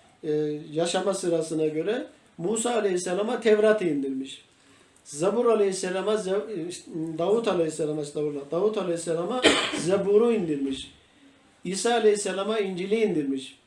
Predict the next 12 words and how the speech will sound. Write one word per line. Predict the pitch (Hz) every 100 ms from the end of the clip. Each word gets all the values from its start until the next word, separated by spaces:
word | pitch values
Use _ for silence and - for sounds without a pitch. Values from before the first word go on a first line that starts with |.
| _ _ _ _
Muhammed | 151 170 208 240 214
Aleyhisselatü | 202 190 190 185 190 180
Vesselam'a | 180 185 180 180 196
da | 233 226 _ -
Kur'an-ı | 196 202 196
Kerim'i | 196 180 165
indirmiş. | 135 131 127 - - _ _ _ - - - - -
Öbür | 180 233 233
kitapların | 226 214 208 190 190 180 -
tümü | 240 240 202 - - _ - - -
Cebrail | 180 185 226 233
vasıtasıyla | 196 180 175 170 175 180 226